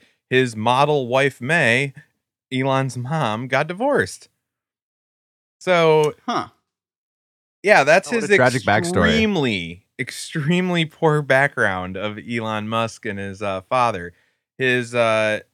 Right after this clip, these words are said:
Speaker 1: father also bragged, uh, "We were very wealthy. We had so much money, we couldn't even close our safe." He was bragging in some, some interview in a magazine. I can't remember which one now. Um,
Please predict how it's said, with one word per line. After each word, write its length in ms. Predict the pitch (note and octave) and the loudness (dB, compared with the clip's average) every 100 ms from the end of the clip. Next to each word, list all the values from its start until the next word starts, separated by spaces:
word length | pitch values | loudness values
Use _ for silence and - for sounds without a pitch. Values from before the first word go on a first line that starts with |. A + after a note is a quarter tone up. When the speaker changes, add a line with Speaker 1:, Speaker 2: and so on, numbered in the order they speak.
| _ _ _ | _ _ _
Speaker 1:
father 280 | E3 D#3+ D3+ | 0 2 2
also 280 | D3+ E3 | 2 -2
bragged, 640 | C3+ G#2+ A2 A#2+ B2 B2 B2 | -8 -8 -2 0 2 0 -2
uh, 180 | A2+ G#2+ | -2 -2
"We 120 | D3+ | -2
were 140 | E3+ | -2
very 480 | A#2 A2 C3 F3 F#3 | -2 0 2 4 2
wealthy. 540 | D3 C3 D#3 D#3+ F2 - _ _ _ | 0 2 0 0 -8 -10 _ _ _
We 160 | B2+ D3+ | -4 0
had 220 | E3+ E3 | 2 0
so 180 | - F3 | -2 -4
much 200 | F3+ - | -2 -4
money, 300 | C#3 F#3 D3+ | -2 0 0
we 160 | A#2+ C3 | 0 -4
couldn't 280 | - E3 E3+ | -2 -2 -2
even 260 | D3 C#3+ | -2 -6
close 340 | A#2+ D3+ D#3+ D3 | -4 0 2 2
our 140 | B2 | 0
safe." 540 | - F3+ F#3+ F#2+ - _ _ _ _ | -2 -2 0 -2 -8 _ _ _ _
He 100 | A2 | -6
was 160 | G#2+ | -6
bragging 460 | G2+ G#2+ A2 A2+ A2 | -2 2 2 0 -4
in 340 | G#2+ G#2 G2 | -4 -4 -8
some, 520 | F#2+ - A2+ G#2+ G#2 - _ _ _ _ _ | -8 -6 -6 -6 -10 -14 _ _ _ _ _
some 280 | - E3+ D3+ | -6 -2 0
interview 360 | C3 A2+ A2+ A2+ | 0 0 -2 -2
in 60 | |
a 40 | G#2+ | 0
magazine. 460 | G#2+ G#2 G#2 A2 | 0 -2 -6 -6
I 40 | G#2+ | -6
can't 160 | A#2 | -6
remember 240 | G#2+ G#2 G#2 | -6 -8 -8
which 140 | G2+ | -8
one 200 | A2 G#2 | -8 -8
now. 260 | G#2 G#2 G#2+ _ _ _ _ _ _ _ _ _ _ _ _ _ _ | -8 -8 -10 _ _ _ _ _ _ _ _ _ _ _ _ _ _
Um, 540 | A#2 A#2 A2 A2 A2 | 0 2 4 2 -4